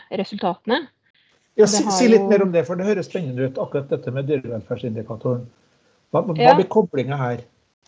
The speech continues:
Speaker 1: Eh, vi kommer til å kartlegge dyrevelferds-, eh, dyrevelferden ute hos alle de besøkende vi skal besøke via en protokoll som er, eh, internasjonal protokoll som heter Welfare Quality.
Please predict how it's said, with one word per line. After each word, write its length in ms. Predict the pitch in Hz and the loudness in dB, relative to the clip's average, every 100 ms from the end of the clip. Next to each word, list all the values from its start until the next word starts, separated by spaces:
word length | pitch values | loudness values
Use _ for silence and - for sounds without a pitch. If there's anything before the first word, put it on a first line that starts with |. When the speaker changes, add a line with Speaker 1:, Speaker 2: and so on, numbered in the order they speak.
| _ _ | _ _
Speaker 1:
Eh, 400 | 247 247 247 233 | 6 8 8 4
vi 140 | 254 | -2
kommer 320 | 247 262 226 | -2 2 2
til 340 | 214 220 226 - | 0 -2 -2 -2
å 320 | 226 220 220 | -2 -2 -4
kartlegge 720 | - 262 - 196 190 214 214 214 | -2 -4 -4 -8 -8 -4 -2 0
dyrevelferds-, 880 | 214 196 190 - 196 196 185 - - | 0 0 -2 0 0 0 -2 -10 -8
eh, 600 | 196 202 202 254 208 208 | -6 -6 -6 -8 -8 -2
dyrevelferden 800 | 208 208 196 - 196 190 208 202 | 2 4 2 0 -2 0 0 0
ute 180 | - 196 | -2 -4
hos 220 | 202 196 | -4 -2
alle 180 | 190 190 | -2 -2
de 140 | 190 185 | -4 -4
besøkende 600 | 190 190 190 - 185 185 | -4 -6 -6 -6 -4 -2
vi 260 | 185 185 - _ | -2 -4 -10 _
skal 220 | - 190 | -6 -2
besøke 480 | 185 190 175 - 214 | -2 -2 -6 -2 0
via 380 | 214 190 190 - - | 0 -2 -4 -6 -2
en 240 | 196 202 | 0 0
protokoll 640 | - 208 214 - 226 262 262 | 0 -4 -4 0 2 2 0
som 460 | - 208 202 202 190 | -4 0 2 0 -2
er, 380 | 196 185 180 180 | -4 -2 -2 -2
eh, 280 | 185 185 185 - - - - _ | -2 -2 -4 -6 -20 -20 -20 _
internasjonal 880 | 208 185 - - 196 190 - 196 190 | 0 0 0 -2 0 0 0 0 0
protokoll 560 | 214 202 190 196 202 214 - | 0 -2 -2 0 0 -2 -8
som 180 | - 202 | -4 -2
heter 460 | 190 - 185 175 - | -2 -2 0 0 -2
Welfare 400 | 196 180 180 190 | -2 0 -2 -4
Quality. 580 | 180 175 180 233 302 | 0 0 2 2 2